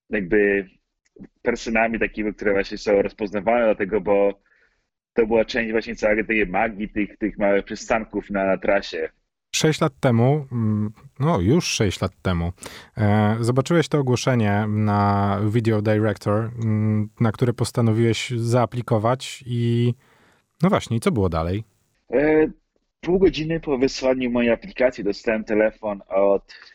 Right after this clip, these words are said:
Speaker 1: e, Ricka i zapytał się mnie, jakie mam doświadczenie, popytał się, wiesz, że podał mi jakieś tam nagrania, które zrobiłem. No i zaprosił mnie, żeby przyjechać do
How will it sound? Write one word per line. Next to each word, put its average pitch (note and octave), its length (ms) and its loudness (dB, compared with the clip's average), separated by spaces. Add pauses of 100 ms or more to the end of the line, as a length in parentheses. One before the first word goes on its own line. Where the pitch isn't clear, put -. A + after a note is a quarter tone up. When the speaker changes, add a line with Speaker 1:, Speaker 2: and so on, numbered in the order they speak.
(280)
Speaker 1:
e, F#2+ 40 -2 (680)
Ricka G2+ 460 -2 (400)
i A2 640 2 (1400)
zapytał D3+ 340 2
się B2 160 -6
mnie, G#2+ 120 2 (100)
jakie A#2+ 200 -2
mam G2 60 -4
doświadczenie, D3+ 760 -2
popytał B2+ 400 0
się, A2+ 180 0
wiesz, F#2+ 200 0
że G2+ 100 0
podał A2+ 200 0 (140)
mi F#2 60 -12
jakieś F#2+ 180 -10
tam F#2 240 -14
nagrania, G#2+ 400 -2
które A2+ 220 0
zrobiłem. A#2 540 0 (1040)
No F#3+ 240 0
i G#3 120 4
zaprosił D3 480 0
mnie, C#3+ 200 2
żeby B2+ 280 2
przyjechać C3+ 520 -2
do A#2 480 2